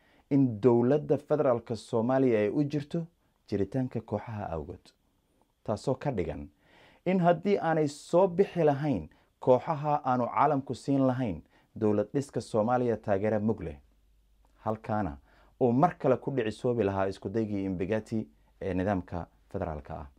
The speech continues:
Lix iyo toban sano kadib soo gelitaankii ciidanka shisheeye oo dowladda ka badbaadiyey daadadkii ku rogmanayay, waxaa maanta abuuran jawi kaa ka duwan. Soomaaliya oo leh ciidan ilaa xad cudud leh, kooxda xagjirka ee Al-Shabaab oo lumisay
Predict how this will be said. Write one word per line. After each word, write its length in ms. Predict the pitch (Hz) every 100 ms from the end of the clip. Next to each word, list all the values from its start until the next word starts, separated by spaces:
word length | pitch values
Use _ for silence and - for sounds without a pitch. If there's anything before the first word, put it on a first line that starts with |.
| _ _ -
Lix 140 | 226
iyo 80 | 220
toban 220 | - 196
sano 220 | 202 196 180
kadib 260 | 202 180
soo 140 | 160 165
gelitaankii 520 | 156 160 185 175 160
ciidanka 340 | 156 170 151 143
shisheeye 420 | 131 - 151 156
oo 80 | 139
dowladda 380 | 135 160 147
ka 120 | 143 160
badbaadiyey 600 | 139 123 127 127 143 139
daadadkii 480 | 123 127 151 - 139
ku 160 | - 165
rogmanayay, 600 | 147 131 131 147 147 139
waxaa 280 | 135 131
maanta 380 | 131 139 143 147
abuuran 360 | 135 131 143 139 - _ _ -
jawi 220 | 143 127
kaa 160 | 117 107
ka 120 | 95
duwan. 260 | 90 76 - - - _
Soomaaliya 480 | 131 147 160 143
oo 100 | 135
leh 160 | 90 76 73 _ - - -
ciidan 420 | 170 180 175 175 -
ilaa 260 | 170 160 147
xad 340 | - 180 -
cudud 280 | 131 139 127
leh, 160 | 85 78 _ - -
kooxda 300 | 139 131 110
xagjirka 480 | 107 110 147 -
ee 140 | 120 117
Al-Shabaab 440 | 110 107 139 139 -
oo 100 | 156
lumisay 400 | 123 110 110